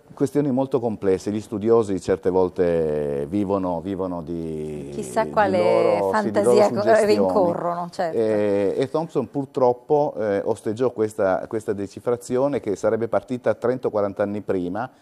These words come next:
Speaker 1: Devo dirlo perché è una curiosità. Il principale, eh, artefice della decifrazione della, della scrittura Maya fu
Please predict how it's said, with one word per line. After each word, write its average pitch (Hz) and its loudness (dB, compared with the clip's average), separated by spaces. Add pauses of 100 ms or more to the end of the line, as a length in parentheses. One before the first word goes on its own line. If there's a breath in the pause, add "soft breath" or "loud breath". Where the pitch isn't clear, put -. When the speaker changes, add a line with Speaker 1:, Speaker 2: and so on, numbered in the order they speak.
(200 soft breath)
Speaker 1:
Devo 120 0
dirlo 123 2
perché 98 -2
è 98 0
una 98 -4
curiosità. 95 -2 (300 soft breath)
Il 127 -2
principale, 131 2
eh, 95 2
artefice 101 -2
della 95 0
decifrazione 98 -6
della, 87 0 (220)
della 85 -2
scrittura 101 -2
Maya 87 -2
fu 135 -2